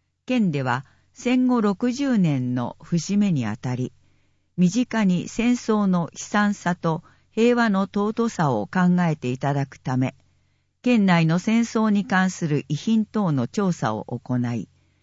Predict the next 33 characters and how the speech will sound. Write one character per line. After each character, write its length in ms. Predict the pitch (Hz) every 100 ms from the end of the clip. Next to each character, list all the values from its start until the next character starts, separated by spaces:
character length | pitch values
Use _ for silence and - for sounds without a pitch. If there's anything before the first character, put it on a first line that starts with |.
| _ _ _
戦 220 | 220 247
争 320 | 240 220 214
資 180 | - 202
料 220 | 220 208
館 260 | - 143 131
と 160 | 131
し 140 | 127 -
て 240 | 135 - _ _ _ _
県 260 | 254 240 175
の 100 | 156
ホ 220 | 208 214
ー 20 |
ム 140 | 220 214
ペ 240 | 208 190
ー 40 |
ジ 140 | 135 101
で 160 | 104
公 280 | - 170 175
開 260 | - 143 127
し 160 | -
ま 140 | 107 101
し 140 | -
た。 180 | - - _ _ _ _ _ _ _ _ _
戦 220 | - 226
争 360 | 240 226 214 214
を 100 | 214
体 240 | 208 202
験 220 | - 196 190
さ 120 | 180
れ 120 | 185
た 160 | 180 170
方 280 | 165 180 165
が 240 | 135